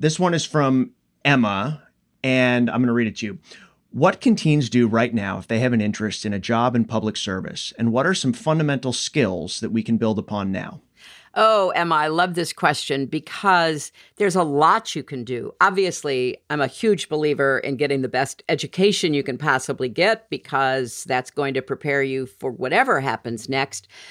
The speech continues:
Speaker 2: But get involved in, uh, charitable events, uh, community activities, uh, volunteer on a campaign, intern,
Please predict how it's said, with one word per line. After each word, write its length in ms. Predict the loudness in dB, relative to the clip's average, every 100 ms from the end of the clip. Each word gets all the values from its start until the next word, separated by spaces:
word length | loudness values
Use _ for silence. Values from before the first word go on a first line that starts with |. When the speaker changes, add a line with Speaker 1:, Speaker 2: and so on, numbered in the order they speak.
| -20 -10 -2
Speaker 2:
But 240 | -2 0
get 160 | 2 4
involved 840 | 2 4 4 4 2 0 -4 -10 -10 -2
in, 640 | 0 2 2 0 -2 -4 _ _ _ -2
uh, 360 | 0 2 2 -2 -6
charitable 680 | 0 2 2 2 0 0
events, 640 | 0 0 0 0 -4 -6 -2
uh, 180 | -2 -2
community 600 | -2 2 2 2 2 2
activities, 1000 | 2 -2 -2 -2 2 2 2 0 -2 -6
uh, 200 | -4 -4
volunteer 720 | 4 4 4 2 -2 0 2
on 140 | 2 0
a 60 |
campaign, 840 | -2 -2 -2 -2 -2 0 0 -2 -6 -14 -20 _ 2
intern, 840 | 4 2 0 0 2 2 2 -2